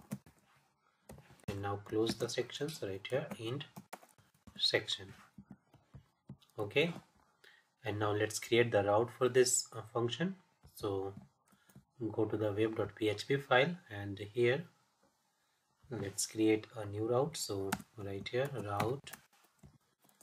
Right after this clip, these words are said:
colon colon get at the U R I wish list, and then controller name, which is wish list controller colon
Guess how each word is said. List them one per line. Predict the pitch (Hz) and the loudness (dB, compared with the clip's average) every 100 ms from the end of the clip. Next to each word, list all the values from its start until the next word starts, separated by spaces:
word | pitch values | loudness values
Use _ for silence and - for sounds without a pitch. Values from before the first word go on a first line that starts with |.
| - - | -20 -2
colon | 107 101 107 | 2 2 0
colon | 120 120 120 143 160 - 113 98 98 | 2 0 2 -2 -6 -12 -12 -12 -4
get | 110 127 135 - - _ _ _ _ _ _ _ _ _ _ _ - _ _ _ - | 0 0 0 -6 -8 _ _ _ _ _ _ _ _ _ _ _ -20 _ _ _ -6
at | 110 98 - | -4 -4 -4
the | 98 | -6
U | 98 104 | -2 0
R | 110 | 2
I | 123 156 156 - | 2 2 -2 -8
wish | 104 98 101 - - | -8 -6 -6 -8 -2
list, | 123 147 147 - - - _ _ _ _ _ _ _ _ _ _ _ _ _ _ _ _ _ _ - - _ _ - | 0 2 0 -4 -8 -14 _ _ _ _ _ _ _ _ _ _ _ _ _ _ _ _ _ _ -20 -20 _ _ -8
and | 110 98 95 | -4 -4 -4
then | 110 110 107 | -4 -4 -4
controller | 110 101 - 104 104 113 | -4 -2 -2 -2 0 2
name, | 127 151 160 | 2 2 -2
which | 107 101 - | -10 -10 -8
is | 98 - - - _ _ - | -6 -8 -10 -14 _ _ -14
wish | 107 107 101 - | -10 -6 -6 0
list | 123 - | 0 2
controller | 123 123 131 143 185 - _ _ _ _ _ _ _ - - - _ - - _ _ _ - | 0 0 2 2 0 -4 _ _ _ _ _ _ _ -20 -20 -20 _ -20 -20 _ _ _ -4
colon | 110 101 101 | 0 0 0